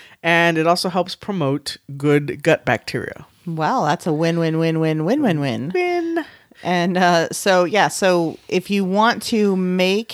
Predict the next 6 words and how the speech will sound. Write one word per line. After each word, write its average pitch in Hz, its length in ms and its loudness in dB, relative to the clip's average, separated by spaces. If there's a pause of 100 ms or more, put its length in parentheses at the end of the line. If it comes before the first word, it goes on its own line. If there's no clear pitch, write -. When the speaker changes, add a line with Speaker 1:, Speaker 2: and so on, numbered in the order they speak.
Speaker 2:
an, 165 400 -2
just - 220 -6
an 180 80 -2
all-purpose 190 640 0
miso 220 560 0
sauce, 240 440 -2